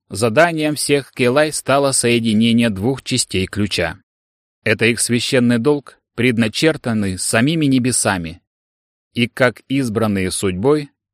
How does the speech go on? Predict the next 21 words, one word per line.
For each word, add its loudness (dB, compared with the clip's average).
они 2
любой 2
ценой 0
обязаны 0
исполнить -2
эту -2
миссию. -2
Захватив -2
лучшего 0
гения 0
семьи 0
Стэншет, -2
они 0
потребуют 0
в 0
виде 0
выкупа 0
нечто -2
ценное, -2
а 2
вдобавок, 0